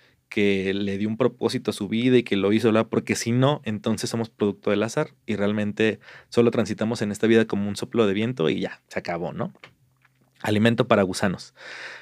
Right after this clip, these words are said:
Este, sin embargo, yo creo que finalmente el tema, el tema aquí importante,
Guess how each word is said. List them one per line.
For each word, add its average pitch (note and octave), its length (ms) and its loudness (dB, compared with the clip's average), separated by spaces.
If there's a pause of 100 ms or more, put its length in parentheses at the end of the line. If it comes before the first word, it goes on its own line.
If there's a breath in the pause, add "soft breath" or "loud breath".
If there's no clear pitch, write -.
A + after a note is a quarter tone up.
(180 loud breath)
Este, G#2+ 680 2
sin C3 300 2
embargo, C3 600 4 (500 loud breath)
yo B2+ 300 4
creo C3 220 4
que D3 240 4 (100)
finalmente A#2 800 2
el G#2 120 0
tema, A#2+ 360 4
el G#2 160 -2
tema A2+ 220 2
aquí A#2 200 -6
importante, A#2 760 2